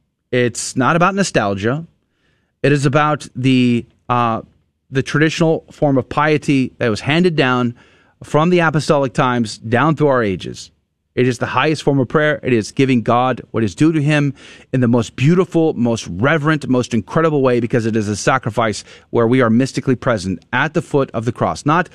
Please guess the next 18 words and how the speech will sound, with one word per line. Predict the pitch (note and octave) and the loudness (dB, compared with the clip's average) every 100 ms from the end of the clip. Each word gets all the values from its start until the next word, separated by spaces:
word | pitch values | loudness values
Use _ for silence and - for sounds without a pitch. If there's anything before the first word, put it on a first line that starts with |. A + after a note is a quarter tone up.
| - - | -18 -6
symbolically | - E3+ C#3 D#3+ F#3+ - F#3 | 0 2 2 0 0 -2 0
present, | F#3 F3 E3 F3 - - - | 0 -2 -2 -6 -10 -20 -8
not, | D3 E3 F3 - - | 0 2 2 -4 -2
"Boy, | E3+ F3+ | 2 2
it's | E3 | 2
a | C#3 | 0
nice | C#3 C#3 | 0 0
sentiment," | - D3+ F3 F#3 F3+ F3 - _ | 0 0 2 0 0 -2 -8 _
but | C3 - | -4 -2
actually | C3 D3+ - D#3 D3 | -4 -4 -2 0 0
present | - A2 F#2 F#2 - _ _ | 0 -2 -2 -6 -10 _ _
mystically, | - C#3 E3 - A#2+ A2 E2+ E2 _ _ _ | 0 0 0 -2 -4 -4 -6 -8 _ _ _
as | B2 C#3 B2+ | -2 0 -2
Hebrews | - - E3+ C#3+ C#3+ C3 - _ _ | -10 -2 0 2 2 0 -6 _ _
chapter | - B2 C3 D3 | -6 -4 -2 -6
twelve | - B2+ A2 G2 E2+ _ _ _ - | -2 -2 0 -4 -6 _ _ _ -4
makes | B2+ B2+ - | 0 0 -2
clear. | - G2+ A1+ | -4 -4 -4